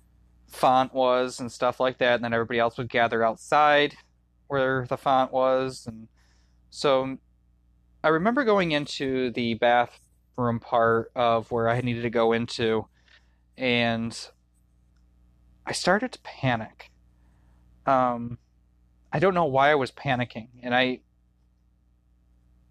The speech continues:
remember Elder Sagers asking me, "Are you ready?" I know I said yes, but in a f-,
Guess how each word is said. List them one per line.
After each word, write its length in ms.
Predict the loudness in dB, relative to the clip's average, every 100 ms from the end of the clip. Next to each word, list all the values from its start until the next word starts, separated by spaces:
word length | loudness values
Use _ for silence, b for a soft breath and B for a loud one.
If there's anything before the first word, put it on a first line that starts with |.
| _ _ _ _ _ _
remember 320 | 0 2 2 2
Elder 160 | 2
Sagers 360 | 2 0 2 2
asking 300 | 2 0 0
me, 40 |
"Are 80 | 0
you 120 | 0
ready?" 460 | 2 2 2 -4 -12 _ _ _ _ _ _ _ _ _ _ _ -6
I 60 |
know 180 | -2 -2
I 60 | -2
said 300 | 0 -2 2
yes, 420 | 4 4 2 -2
but 340 | -2 0 0 -2
in 100 | -4
a 40 |
f-, 280 | -4 -8